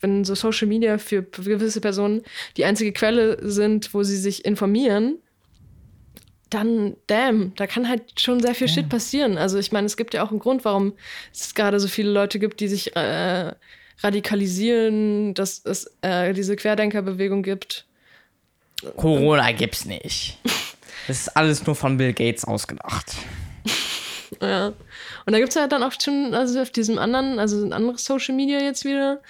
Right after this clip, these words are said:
Speaker 2: Telegram.
Speaker 1: Telegram. Ja, diese Gruppen, wo dann halt auch wirklich so Sachen, ähm, verbreitet werden.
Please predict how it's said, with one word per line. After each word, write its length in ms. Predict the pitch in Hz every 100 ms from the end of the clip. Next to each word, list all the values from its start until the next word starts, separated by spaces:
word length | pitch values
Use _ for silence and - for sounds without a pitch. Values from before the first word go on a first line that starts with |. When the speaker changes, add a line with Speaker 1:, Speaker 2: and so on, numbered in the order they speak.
| -
Speaker 2:
Telegram. 360 | - 151 254 233
Speaker 1:
Telegram. 400 | 269 285 302 277 -
Ja, 400 | 214 220 226 233
diese 260 | 226 220 226
Gruppen, 340 | 226 233 277
wo 100 | 254
dann 220 | 247 247
halt 140 | 247 240
auch 120 | 214
wirklich 460 | 233 247 277 - - _ _ _ _ _ _ _ _ - _ _ _ _ _ _ _
so 180 | - 233
Sachen, 680 | 202 220 240 - 285 311 311 -
ähm, 680 | 220 220 220 220 220 214 - - _ _ _ _ _ _ _ _ _ _ _ _ -
verbreitet 720 | 240 202 180 214 277 339 233
werden. 580 | 208 202 202 233 254